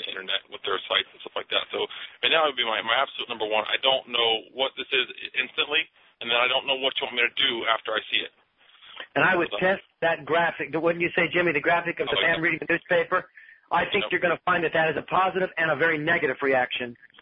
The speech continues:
Speaker 2: And, uh, and, and you're gonna polarize your audience with that particular photograph. But keep going, Jimmy.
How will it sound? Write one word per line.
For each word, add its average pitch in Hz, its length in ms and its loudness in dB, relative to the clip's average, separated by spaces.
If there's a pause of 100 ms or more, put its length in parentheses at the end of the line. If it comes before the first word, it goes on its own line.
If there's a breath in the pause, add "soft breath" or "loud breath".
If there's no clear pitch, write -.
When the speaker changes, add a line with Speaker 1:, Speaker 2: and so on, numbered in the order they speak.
(480 soft breath)
Speaker 2:
And, 143 340 2
uh, 147 280 4 (100)
and, 151 300 0 (180)
and 156 220 0
you're 151 80 0
gonna 156 180 0
polarize 151 540 2
your 139 80 0
audience 139 400 0
with 131 80 -2
that 127 140 -2
particular 135 360 -6
photograph. 120 520 0
But 127 120 -6
keep 151 160 -2
going, 127 260 0
Jimmy. 117 260 -6